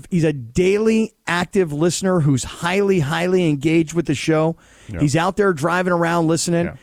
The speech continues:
Speaker 1: And just shout out all the
Speaker 2: Yeah.
Speaker 1: people who are with us every day, man.
Speaker 2: Yeah. By the way, Miss Molly now wants to know, shouting out Adam apparently too now.
Speaker 1: Oh, you
Speaker 2: Just
Speaker 1: see,
Speaker 2: said
Speaker 1: now
Speaker 2: Adam
Speaker 1: Miss
Speaker 2: said
Speaker 1: Molly wants a little action, huh?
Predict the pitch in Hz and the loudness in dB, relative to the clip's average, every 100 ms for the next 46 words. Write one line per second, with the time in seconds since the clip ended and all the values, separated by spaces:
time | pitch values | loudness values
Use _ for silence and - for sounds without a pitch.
0 | _ _ 147 180 269 - 226 269 247 254 | _ _ -4 0 0 0 0 2 2 2
1 | 208 147 185 240 185 220 233 196 180 180 | 2 2 2 2 2 0 2 4 4 4
2 | 208 208 - 131 127 113 104 104 107 85 | 2 0 0 0 0 -2 -2 -2 -4 0
3 | 165 190 190 165 139 147 214 220 120 107 | 2 2 2 0 0 0 2 2 0 2
4 | 110 107 - 107 104 98 98 127 117 113 | 2 0 -2 0 0 0 0 0 0 2
5 | 104 101 98 95 95 110 98 98 92 139 | 2 2 0 -2 -2 -2 -2 -4 -6 -6
6 | 110 85 156 160 - 156 147 160 160 170 | -6 -4 -2 0 0 0 0 0 -2 0
7 | 190 190 135 120 131 127 123 117 - 113 | 0 2 0 -2 -2 -2 -2 -4 -6 -4
8 | 143 | -2